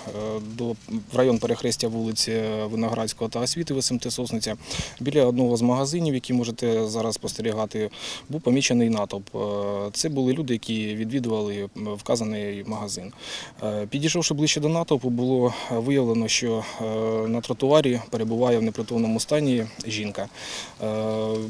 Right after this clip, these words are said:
було встановлено також на даний момент, що у жінки відсутнє дихання та відсутній пульс.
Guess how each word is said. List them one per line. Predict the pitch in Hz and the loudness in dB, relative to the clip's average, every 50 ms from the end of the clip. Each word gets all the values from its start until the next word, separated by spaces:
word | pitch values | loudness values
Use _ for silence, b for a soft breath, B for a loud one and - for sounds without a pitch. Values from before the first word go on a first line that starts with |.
| 113 117 | -4 -2
було | 147 160 185 | 0 0 0
встановлено | 180 175 - - - 151 160 170 165 156 135 131 123 | 0 -2 -4 -2 0 2 4 6 6 6 6 6 4
також | - 120 - - 135 120 113 120 | 4 0 0 0 0 0 2 2
на | 123 123 | 2 2
даний | 117 123 120 123 123 | 4 4 4 4 4
момент, | 135 143 151 143 | 4 2 2 2
що | - - 127 117 | 2 2 2 4
у | 117 117 113 113 110 | 4 2 2 2 0
жінки | 110 139 135 123 - 123 113 | 2 2 2 2 2 0 -2
відсутнє | 117 110 - - 120 104 117 113 | -2 -2 -2 -2 -2 -2 -2 0
дихання | 113 147 160 - 151 135 120 113 | 0 0 0 2 2 2 2 0
та | - 110 | -2 -4
відсутній | 110 110 - - 131 117 117 107 | -6 -6 -4 -4 -4 -2 -4 -4
пульс. | - - 98 95 98 - | -6 -6 -8 -8 -8 -8